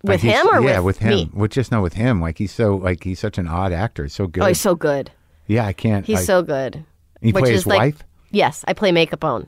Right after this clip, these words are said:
Speaker 2: And it's about, uh, and the director is Josh Trank, and he wrote it and directed it, and he'll cut it all together. It'll be totally his vision, and he's got, like, a really specific and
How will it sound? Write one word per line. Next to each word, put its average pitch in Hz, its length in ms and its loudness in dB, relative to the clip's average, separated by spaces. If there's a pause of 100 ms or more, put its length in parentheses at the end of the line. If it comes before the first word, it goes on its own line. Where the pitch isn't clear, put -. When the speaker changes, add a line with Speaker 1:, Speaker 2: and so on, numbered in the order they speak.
(120)
Speaker 2:
And 170 140 0
it's 170 180 0
about, 175 460 0
uh, 147 300 0 (760)
and 180 120 2
the 175 60 0
director 175 380 0
is 160 100 -2
Josh 160 240 -2
Trank, 160 280 -4
and 147 100 -6
he 151 60 -4
wrote 151 260 -2
it 151 180 0
and 151 80 -16
directed 143 340 -8
it, 143 200 -8
and 110 200 -12 (680)
he'll 151 120 -10
cut 165 160 0
it 156 60 2
all 147 120 2
together. 147 260 -2
It'll 135 120 -2
be 147 120 -6
totally 147 360 -6
his 135 140 -6
vision, 135 300 -8
and 123 140 -8
he's 143 180 -8
got, 139 220 -10
like, - 100 -12
a 139 80 -8
really 139 240 -6
specific 139 600 -12
and 156 260 -16